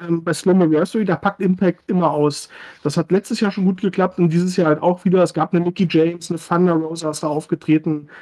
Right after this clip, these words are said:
Ähm, hier, ähm, der Drama King, also Aiden English wurde angekündigt und dann zum Schluss halt eben noch als kleines Bobo Jay White.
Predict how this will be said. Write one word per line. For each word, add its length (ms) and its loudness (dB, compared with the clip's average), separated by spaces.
Ähm, 560 -4
hier, 400 0
ähm, 160 -14
der 100 -8
Drama 340 -6
King, 240 0
also 160 -8
Aiden 240 -2
English 320 -4
wurde 180 0
angekündigt 640 -6
und 80 2
dann 140 -2
zum 160 -4
Schluss 200 0
halt 160 -4
eben 220 -4
noch 160 -8
als 220 -2
kleines 280 0
Bobo 400 0
Jay 220 0
White. 320 -2